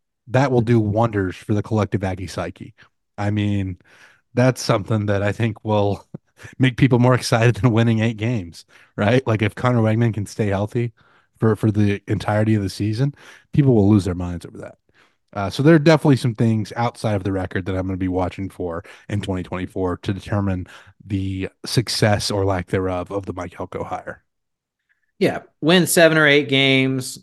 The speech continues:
Speaker 2: Like you said, do the small stuff well, see some progressions at, at those key spots. And then the, the vibe thing, it's easy to downplay that, but we'll know, right? Tex Ags exists.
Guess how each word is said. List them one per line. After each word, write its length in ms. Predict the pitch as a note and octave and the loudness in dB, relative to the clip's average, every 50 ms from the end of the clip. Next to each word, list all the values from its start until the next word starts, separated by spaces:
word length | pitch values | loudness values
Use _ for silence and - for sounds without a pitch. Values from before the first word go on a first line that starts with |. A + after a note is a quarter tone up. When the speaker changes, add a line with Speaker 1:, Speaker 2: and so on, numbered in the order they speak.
| _ _ - | _ _ -6
Speaker 2:
Like 140 | A#2+ A#2+ | -6 -4
you 60 | A2+ A2 | -4 -2
said, 260 | - - A2+ F#2 F#2+ | 0 0 0 0 2
do 120 | A#2 C3+ | 2 2
the 100 | C#3 C#3 | 2 2
small 340 | C#3 - - C3+ C3 C3 B2+ | 0 0 0 2 2 2 2
stuff 320 | B2+ - - C3 A#2 - | 0 0 0 0 0 0
well, 260 | B2 B2 B2 A#2+ A#2+ A#2 | 0 2 2 2 2 0
see 260 | - - - D3 D#3 | -2 -4 -2 -2 -2
some 200 | D#3 - E3 E3+ | -2 -2 -6 -6
progressions 760 | - - A#2+ G#2 G#2 A#2 A#2 A#2+ - - C3+ B2+ B2 A#2+ A2+ | -4 -4 -4 -2 0 0 0 0 -2 -2 -4 -2 -2 -2 -4
at, 160 | A#2+ A2+ A2 | -4 -4 -4
at 220 | A2+ A2+ A2+ A2+ - | -4 -6 -6 -2 -2
those 220 | A#2 A2 G#2 - | -2 -2 -2 -4
key 200 | - - B2 A2+ | -8 -8 -8 -8
spots. 640 | G#2+ - - - A#2+ A2+ A2 A2 A2 A2 A2 - - _ _ - - _ _ _ _ _ _ - | -8 -8 -6 0 0 2 4 2 2 0 -2 -8 -20 _ _ -20 -20 _ _ _ _ _ _ -6
And 120 | B2 D3 | -2 2
then 180 | E3+ F#3 F#3 F3+ | 4 4 4 6
the, 100 | E3+ C#3+ | 4 2
the 300 | B2 - - C#3+ D3 C#3 | 0 0 -4 -2 -2 0
vibe 360 | C3 F3 G#3+ B3 C4 B3 - | 2 0 0 2 0 -2 -2
thing, 560 | - - F3+ E3+ E3 D#3 D3+ D3 C#3+ C3 - _ _ _ _ _ _ _ _ | -4 -6 -4 -4 -2 -4 -4 -6 -6 -8 -12 _ _ _ _ _ _ _ _
it's 180 | - B2+ B2+ - | -6 -6 -6 -2
easy 540 | - G3 A3+ A3+ A#3 A#3 A3+ G#3 F#3+ F#3 | -2 0 0 2 2 2 2 2 0 -2
to 760 | F3+ - - F3 D#3+ D3+ C#3+ C#3 C3+ C3+ B2+ B2 A#2+ A#2 F#2 E2+ G#2 | -4 -4 0 2 4 4 4 6 4 4 4 2 0 -2 -4 -6 -6
downplay 580 | G#2+ A#2+ A2+ B2+ C#3+ D3+ C#3+ - F3 E3 E3 | -4 -2 0 0 0 -2 -2 -4 -4 -4 -2
that, 420 | D#3+ E3 E3 E3 E3 E3 - - A#2 | -2 -2 -2 0 -2 -4 -6 -6 0
but 180 | D#3 D#3+ - | 2 2 2
we'll 180 | F3+ A#3 C4 A3 | 2 2 2 2
know, 420 | C#3+ A#2 G#2 F#2+ F2 C#2+ B1+ - _ _ _ _ _ _ _ _ _ _ - | 2 0 -4 -6 -8 -10 -16 -20 _ _ _ _ _ _ _ _ _ _ -8
right? 200 | - F3 F3+ C#3+ | -4 -4 -4 -4
Tex 280 | - - - - A3 - | 0 2 2 2 2 0
Ags 300 | D#3+ E3 E3 D#3+ D3 B2+ | 2 4 2 2 4 0
exists. 640 | A#2 F#2+ F#2+ G2 G#2 G2 - - - - - - - | -2 -2 -2 -6 -6 -6 -8 -8 -12 -16 -16 -16 -18